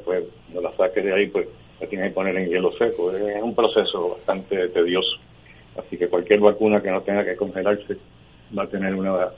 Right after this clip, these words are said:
ventaja bien grande sobre, sobre la vacuna de Pfizer,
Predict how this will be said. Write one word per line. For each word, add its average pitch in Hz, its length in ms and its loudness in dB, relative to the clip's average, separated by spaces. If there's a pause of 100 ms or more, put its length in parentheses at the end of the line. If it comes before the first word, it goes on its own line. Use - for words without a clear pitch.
(280)
ventaja 92 400 2
bien 90 180 0
grande 87 340 2
sobre, 78 420 -4 (140)
sobre 80 200 -8
la 80 60 -4
vacuna 82 320 -6
de 82 100 -4
Pfizer, - 380 -4